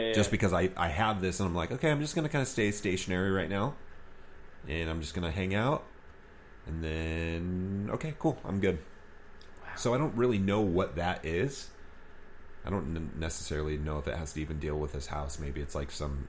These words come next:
Speaker 2: some body thing I'm going through.
Speaker 1: Uh, I don't know. I'm trying to figure that out now 'cause that's interesting. 'Cause it's almost like a sense like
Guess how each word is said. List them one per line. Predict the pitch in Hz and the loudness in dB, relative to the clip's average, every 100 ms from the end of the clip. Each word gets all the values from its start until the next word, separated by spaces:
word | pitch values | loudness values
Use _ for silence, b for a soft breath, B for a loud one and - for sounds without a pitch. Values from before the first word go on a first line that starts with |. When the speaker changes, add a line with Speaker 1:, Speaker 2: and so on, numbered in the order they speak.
| - - | -10 -8
Speaker 2:
some | - 71 | -6 -4
body | 76 76 73 | -2 -2 -2
thing | 76 69 | -4 -4
I'm | 71 | -4
going | 71 71 | -4 -6
through. | 73 76 - - - - - - - - | -6 -8 -8 -18 -18 -18 -18 -18 -18 -14
Speaker 1:
Uh, | 110 | -6
I | 151 202 220 214 190 180 233 | -4 -2 -4 -4 -4 -4 -4
don't | 165 | -2
know. | 117 110 - | -2 -4 -6
I'm | 123 | -8
trying | 120 160 | -4 0
to | 151 | 0
figure | - 143 139 | -2 -2 2
that | 131 | 2
out | 131 139 | 2 0
now | 117 101 | -2 -6
'cause | - 104 | -6 -6
that's | 113 123 | -6 -6
interesting. | 113 104 - 101 87 - | -8 -10 -8 -8 -8 -6
'Cause | 117 | -4
it's | 117 135 | -2 2
almost | 135 123 | 2 2
like | 135 117 | 2 0
a | 104 | 0
sense | 139 131 131 127 | 0 0 0 0
like | 117 107 | 2 2